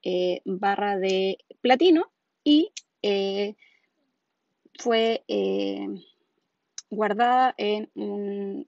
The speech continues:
eh, en los archivos nacionales, eh, en el Archivo Nacional Francés. Luego,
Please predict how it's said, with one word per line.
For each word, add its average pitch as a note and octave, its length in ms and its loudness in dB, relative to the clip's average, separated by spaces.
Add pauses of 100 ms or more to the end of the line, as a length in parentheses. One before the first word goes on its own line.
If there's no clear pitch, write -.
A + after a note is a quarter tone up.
(140)
eh, F#3 520 -8 (760)
en G#3+ 100 -4
los G#3 120 -2
archivos G3+ 440 -2
nacionales, F3+ 680 -6 (480)
eh, F3+ 120 -6 (140)
en F#3+ 140 -2
el F#3 100 0
Archivo F#3 320 -4
Nacional - 300 -8
Francés. - 260 -16 (1700)
Luego, D#4+ 540 8